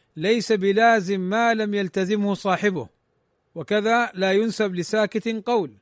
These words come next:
فبارك الله فيكم، دعوا واتركوا هذه الأساليب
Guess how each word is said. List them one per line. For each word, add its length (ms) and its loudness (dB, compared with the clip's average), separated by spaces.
فبارك 460 -2
الله 260 -2
فيكم، 360 -4
دعوا 560 0
واتركوا 680 0
هذه 280 2
الأساليب 800 -2